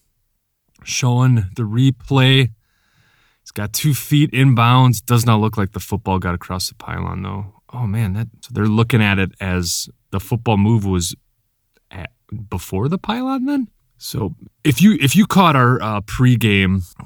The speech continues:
we, we highlighted the fact of Aaron Jones and Davante Adams and Mike Penn, or I should say about the pregame. And you're looking, I mean, you got a third and goal, so they did reverse it. Third and goal,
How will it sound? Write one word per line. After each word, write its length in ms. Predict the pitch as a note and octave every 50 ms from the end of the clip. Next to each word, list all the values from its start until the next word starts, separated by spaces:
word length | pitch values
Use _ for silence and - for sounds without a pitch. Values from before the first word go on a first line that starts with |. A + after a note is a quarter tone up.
| -
we, 180 | C#3 C#3+ F3+ E3+
we 180 | - D3 E3+
highlighted 760 | C3+ A2+ B2 C3 C3 A#2+ A2+ G2+ G2 F#2+ F#2 F2+ F2+ - -
the 80 | - G2
fact 440 | - - G#2+ G2+ G2 G2 F#2 - -
of 240 | - G2+ G2 F#2
Aaron 380 | - - A2+ A#2+ A#2+ A#2 A2+ A2
Jones 600 | F#2+ - G#2+ G#2 G2+ G2+ G2 G2+ G2+ G2 F2+ -
and 260 | - - G2 F#2+ F#2+ F2
Davante 500 | F#2+ E2 F#2+ G2 G2+ G#2 G2 G#2+ G#2 F2+
Adams 420 | F#2 F#2 F#2 F#2+ F#2 F#2 F2 -
and 120 | F2+ F2
Mike 220 | F2 F2+ F2+ - -
Penn, 180 | - F#2+ F2+ - -
or 120 | G2+ G2+
I 100 | G2 G2
should 220 | - - - C3
say 120 | - - A2
about 180 | G2 F2+ F#2+
the 80 | - -
pregame. 680 | - - - A2 G#2+ F#2+ F2+ F#2 E2+ E2+ E2+ E2+ E2+ E2
And 260 | - G2+ G2+ G2+ G2+ G2+
you're 140 | G2+ A2
looking, 340 | A2+ A#2 B2 A#2+ A#2+ C3 A#2 A#2+
I 100 | G#2 G2
mean, 160 | F#2+ G2 F#2+
you 80 | F#2+ F#2
got 140 | F#2 F#2 -
a 40 |
third 540 | - - - - - - - G2 G2 G#2 G2
and 160 | G2+ F#2+ F#2
goal, 220 | - F#2+ G2 G2+ G2+
so 160 | - - -
they 160 | E2+ F#2 F#2+
did 240 | F#2+ D#2+ G2 G2 G#2+
reverse 560 | G#2 G#2 F#2+ E2 - F#2+ A2+ C#3 - - -
it. 160 | F2 F2 -
Third 200 | - D3 E3+ F3+
and 140 | F3 E3 C#3+
goal, 440 | C3 D#3 D#3+ E3 E3+ E3+ E3 D#3+ B2